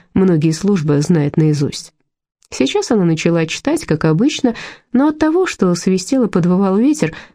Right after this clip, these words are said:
напрягала голос до последних высот.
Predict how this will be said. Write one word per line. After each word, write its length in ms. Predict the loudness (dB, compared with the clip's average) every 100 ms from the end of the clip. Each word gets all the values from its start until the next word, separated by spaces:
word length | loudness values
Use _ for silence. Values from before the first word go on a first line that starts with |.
| _
напрягала 640 | 0 2 0 0 0 0
голос 500 | 2 0 0 -4 -8
до 220 | -2 -2
последних 560 | 0 -2 2 0 2 0
высот. 400 | 0 -2 -4 -8